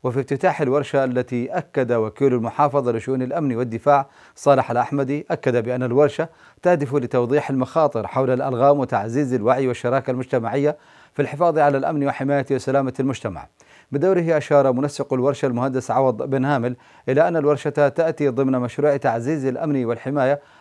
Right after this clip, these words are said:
الذي ينفذ في محافظتي حضرموت وتعز على مدى خمسة أشهر، ويهدف إلى إنشاء شبكة مجتمعية غير رسمية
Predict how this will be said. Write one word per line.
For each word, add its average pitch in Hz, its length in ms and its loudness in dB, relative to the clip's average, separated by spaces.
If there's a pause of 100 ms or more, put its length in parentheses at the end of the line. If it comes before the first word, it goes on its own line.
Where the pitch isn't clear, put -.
الذي 160 240 2
ينفذ 131 480 0
في 127 180 -2
محافظتي 120 760 -4
حضرموت 127 640 0
وتعز 110 560 -2 (320)
على 131 220 2
مدى 127 260 -2
خمسة 147 480 -4
أشهر، - 340 -4 (440)
ويهدف 127 520 -2
إلى 120 220 -2
إنشاء 131 300 -2
شبكة 139 500 -4
مجتمعية 131 640 -2
غير 120 240 0
رسمية 143 440 -2